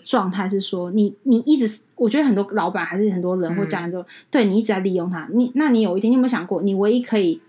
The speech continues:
Speaker 1: 用的就是他？那你一直这样子，真的让他真的过劳，过劳，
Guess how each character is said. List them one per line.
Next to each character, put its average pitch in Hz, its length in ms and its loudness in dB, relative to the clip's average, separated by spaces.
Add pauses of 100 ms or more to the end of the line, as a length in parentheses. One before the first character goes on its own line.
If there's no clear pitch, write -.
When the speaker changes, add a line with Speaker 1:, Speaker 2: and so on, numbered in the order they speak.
Speaker 1:
用 233 240 2
的 165 80 -2
就 170 100 -6
是 175 100 -8
他？ - 280 -10 (360)
那 403 120 4
你 330 80 4
一 349 220 4
直 247 120 2
这 220 140 2
样 277 120 4
子， 220 120 2
真 285 120 2
的 269 100 4
让 262 140 4
他 240 240 0
真 302 140 2
的 277 100 4
过 247 300 4
劳， 185 160 2
过 240 240 4
劳， 196 160 0